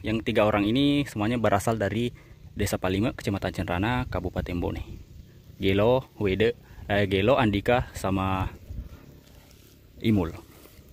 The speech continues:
Acok dari Laponrong. Jadi di sini tempatnya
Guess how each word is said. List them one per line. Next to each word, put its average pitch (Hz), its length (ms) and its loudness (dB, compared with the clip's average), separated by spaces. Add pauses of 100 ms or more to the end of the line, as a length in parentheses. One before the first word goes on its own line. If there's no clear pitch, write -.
(360)
Acok - 320 0
dari 98 400 0
Laponrong. 92 480 -4 (880)
Jadi 104 240 -2
di 104 80 -2
sini 131 480 2
tempatnya 101 960 -4